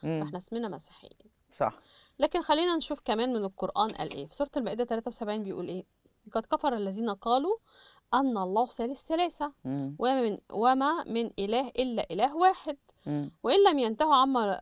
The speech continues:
Speaker 2: ي-، عما يقولون"، آه، إلى آخر الآية.
Speaker 1: مم.
Speaker 2: هو بيقول: "قد كفر الذين قالوا أن الله ثالث ثلاثة". هل إحنا بنقول الله ثالث ثلاثة؟ أدي واحد، اتنين، وأدي الله تالتهم؟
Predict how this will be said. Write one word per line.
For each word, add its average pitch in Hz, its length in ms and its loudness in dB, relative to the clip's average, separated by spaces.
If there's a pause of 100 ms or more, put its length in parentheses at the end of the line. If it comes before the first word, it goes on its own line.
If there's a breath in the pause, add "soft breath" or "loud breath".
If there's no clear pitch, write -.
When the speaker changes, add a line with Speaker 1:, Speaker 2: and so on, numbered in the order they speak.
(160)
Speaker 2:
ي-، 185 320 2 (120)
عما 208 420 2
يقولون"، 202 640 0 (680)
آه، 220 400 4 (120)
إلى 311 100 4
آخر - 280 -2
الآية. 180 720 -10
Speaker 1:
مم. 151 300 -6 (720)
Speaker 2:
هو 480 240 4
بيقول: 262 380 -2
"قد 240 180 -8
كفر 294 340 -4
الذين 214 380 -4
قالوا 247 380 -4
أن 202 140 -4
الله 202 180 -4
ثالث 190 340 -12
ثلاثة". - 300 -20 (240)
هل 220 140 -8
إحنا 208 200 -10
بنقول 214 280 -6
الله 208 180 -6
ثالث 226 280 -14
ثلاثة؟ 233 300 -18 (540 loud breath)
أدي 180 180 -8
واحد، 190 360 -6
اتنين، 202 300 -8
وأدي 220 240 -6
الله 196 180 -8
تالتهم؟ 233 420 -12